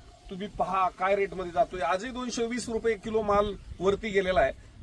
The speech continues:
आणि साधारणतः दीडशे ते दोनशे, अ,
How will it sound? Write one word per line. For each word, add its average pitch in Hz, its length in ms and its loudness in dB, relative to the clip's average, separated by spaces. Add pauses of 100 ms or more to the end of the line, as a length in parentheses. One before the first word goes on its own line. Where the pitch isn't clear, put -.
आणि 208 160 -4
साधारणतः 220 460 4
दीडशे 214 360 -6
ते 240 100 -10
दोनशे, 233 360 0 (300)
अ, 175 400 6